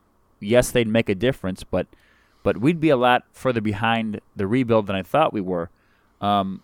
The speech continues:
we have three top ten picks on this team right now. We have some other complimentary players. We're not, we don't have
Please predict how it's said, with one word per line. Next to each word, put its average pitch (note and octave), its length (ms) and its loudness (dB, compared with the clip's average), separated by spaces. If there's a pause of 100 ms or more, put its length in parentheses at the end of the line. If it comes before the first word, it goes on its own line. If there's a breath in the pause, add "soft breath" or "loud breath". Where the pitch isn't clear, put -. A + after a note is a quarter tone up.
(100)
we D#3 180 0
have F3 180 2
three D3 320 -2
top A2+ 260 0
ten A2+ 220 -6
picks - 260 -6
on G#2 60 -8
this G2+ 100 -8
team F#2+ 220 -8
right F2+ 160 -4
now. F2+ 180 -2
We F#2 120 -2
have F2+ 100 -4
some G2 160 -8
other G#2 180 -2
complimentary G2 540 -6
players. F2 520 -8 (960)
We're D3 280 2
not, C#3+ 360 0 (120)
we A#2+ 160 -4
don't D3 200 -2
have B2 540 -2